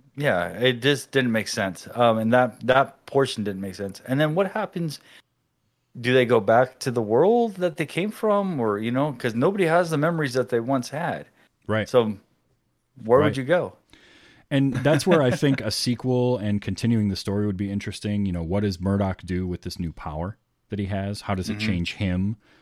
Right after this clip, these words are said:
Speaker 2: Like, there's a lot of stuff like that that you can ask and you can, you could explore if you were to continue on this story.
Speaker 1: Yeah.
Speaker 2: But I also appreciate the fact that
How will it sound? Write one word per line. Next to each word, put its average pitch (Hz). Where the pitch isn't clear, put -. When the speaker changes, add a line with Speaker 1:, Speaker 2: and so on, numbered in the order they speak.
Speaker 2:
Like, 110
there's 160
a 151
lot 127
of 117
stuff -
like 98
that 104
that 85
you 95
can 87
ask 92
and 87
you 85
can, 85
you 95
could 82
explore 101
if 82
you 90
were 82
to 82
continue 90
on 82
this 71
story. 87
Speaker 1:
Yeah. 90
Speaker 2:
But 120
I 120
also 120
appreciate 110
the 98
fact 95
that 90